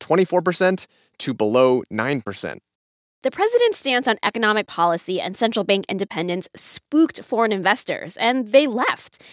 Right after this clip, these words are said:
Speaker 2: They no longer wanted to hold Turkish stocks and bonds or the local currency. So the lira, which had already been weakening for years, started falling to new lows against the U S dollar, and inflation continued to rage.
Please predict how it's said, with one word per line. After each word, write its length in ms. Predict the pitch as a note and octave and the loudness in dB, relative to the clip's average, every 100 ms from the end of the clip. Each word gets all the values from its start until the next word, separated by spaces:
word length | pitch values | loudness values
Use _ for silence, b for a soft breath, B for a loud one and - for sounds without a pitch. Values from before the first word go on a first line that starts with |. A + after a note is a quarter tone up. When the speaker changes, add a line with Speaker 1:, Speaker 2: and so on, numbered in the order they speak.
| - | -6
Speaker 2:
They 100 | B3+ | -2
no 320 | B3+ C#4+ F4 | 2 4 4
longer 380 | E4 D#4 D4+ C#4 | 4 4 2 0
wanted 260 | G3+ A3 A3+ | 2 0 -2
to 80 | A3 | -4
hold 340 | G#3+ G3+ - | 0 0 -2
Turkish 320 | - A#3+ - | -4 -6 -6
stocks 320 | - F3+ - | 0 0 0
and 120 | F#3 D3+ | -6 -6
bonds 380 | D#3 D#3 D#3+ - | -6 -6 -8 -4
or 180 | B3 D4 | 2 2
the 100 | C#4 | 4
local 280 | B3+ C4 C4 | 4 4 0
currency. 640 | C#4 C#4 G#3+ - A#2+ - B B B | -2 -2 -2 -6 -12 -12 B B B
So 160 | - D#4 | -6 -2
the 120 | C#4 | 0
lira, 500 | C#4+ F#4+ B4 C#4 C4+ | 0 0 2 4 4
which 180 | A#3+ - | 2 -2
had 160 | C#4 - - | -2 -4 0
already 280 | D4+ A4 G#4+ | 0 4 2
been 200 | E4 G#3 | 2 -2
weakening 380 | G#3+ A3 G3 G3 | -2 0 -2 -2
for 120 | F#3 | -6
years, 540 | D#3+ E3 D#3+ D#3 F3 b - | -2 -2 -2 -4 -8 b -10
started 340 | - C4 C4+ | 0 2 2
falling 480 | - B3+ C#4 C#4+ C#4+ | 0 0 2 0 -2
to 200 | - B3 | -4 -4
new 320 | A3+ A#3+ D4 | -2 2 2
lows 440 | C4 G#3+ G3+ D#3+ B2+ | 2 2 2 0 -4
against 320 | F3 F#3+ E3 | -2 -2 -2
the 100 | F#3 | -6
U 180 | E3 E3 | -4 -2
S 160 | E3 | -4
dollar, 460 | - D3+ C#3 B1+ - b b b | -2 -2 -2 -6 -12 b b b
and 160 | A3+ | -4
inflation 520 | A#3+ - D#4 E4 D#4+ | -2 0 0 0 -2
continued 840 | - D4+ A#3+ - - C4+ B3+ B3+ A3 | -4 -4 -6 -6 -4 0 2 2 0
to 160 | B3 | -2
rage. 560 | E3 D#3 B2 D#2+ - | -2 -2 -4 -8 -14